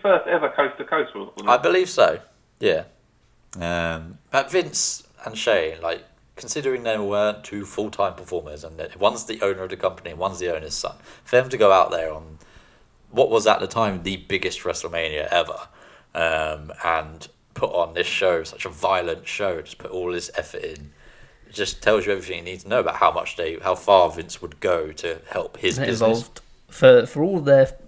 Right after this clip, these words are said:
Speaker 3: their pitfalls and stuff, um,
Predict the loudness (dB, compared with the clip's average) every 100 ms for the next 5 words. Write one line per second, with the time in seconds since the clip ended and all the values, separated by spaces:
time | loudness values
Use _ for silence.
0 | -20 -6 0 2 2 2 0 -2 -6 -4
1 | -6 -4 -2 0 -2 -6 -4 -2 -4 -8
2 | -8 -4 -4 -4 -6